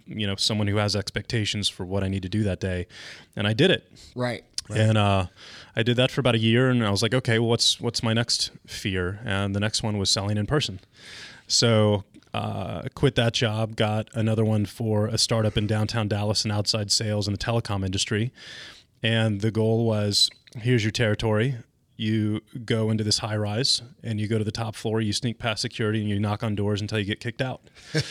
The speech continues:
Speaker 1: And you're trying to sell the service, and you talk about the worst, scariest thing on the planet for someone like me at the time. That was hugely terrifying.
Speaker 2: Yeah.
Speaker 1: Uh, you know, I, I lasted, I think, two weeks,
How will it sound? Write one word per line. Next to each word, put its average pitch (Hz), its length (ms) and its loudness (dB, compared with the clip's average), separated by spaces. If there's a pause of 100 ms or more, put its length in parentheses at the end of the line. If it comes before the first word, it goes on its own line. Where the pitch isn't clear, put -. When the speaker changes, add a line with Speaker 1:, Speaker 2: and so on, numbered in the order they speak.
(1080)
Speaker 1:
And 120 120 2
you're 117 100 6
trying 123 220 2
to 110 60 2
sell 117 200 2
the 110 80 2
service, 123 420 2
and 110 80 2
you 113 60 0
talk 131 280 -2
about 107 380 0 (240)
the 110 140 -2
worst, 120 340 2
scariest 120 360 2
thing 113 140 0
on 104 60 0
the 95 60 -2
planet 120 380 -2
for - 120 -8
someone 104 300 -2
like 95 180 -4
me 117 280 2
at 95 100 -4
the 101 80 -2
time. 101 400 -4
That 107 380 -4
was 95 260 -4 (320)
hugely 98 680 -2 (280)
terrifying. 110 560 -2
Speaker 2:
Yeah. 127 320 -4 (320)
Speaker 1:
Uh, 104 480 2 (160)
you 123 120 0
know, 104 120 2
I, 107 240 2
I 107 120 0
lasted, 107 400 0
I 104 80 0
think, - 380 -2
two 117 200 0
weeks, - 420 0